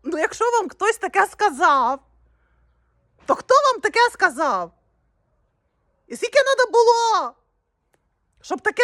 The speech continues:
сказати? Шукайте Віталіка свого. Знаєте де?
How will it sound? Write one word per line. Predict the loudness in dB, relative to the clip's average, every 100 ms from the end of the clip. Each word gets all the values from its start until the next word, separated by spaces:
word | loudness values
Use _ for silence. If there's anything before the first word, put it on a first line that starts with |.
| 0
сказати? | 0 -4 0 0 0 -6 _ _ _ _ _ _ _ _ _ _ _ _ _ _ _ _
Шукайте | -14 0 2 2 0
Віталіка | 0 2 2 2 -2 -4
свого. | -6 -12 -12 -10 -10 -10 -12 _ _ _ _ _ _ _ _ _ _ _
Знаєте | -20 -2 2 4 2 0
де? | 0 0 -2 -6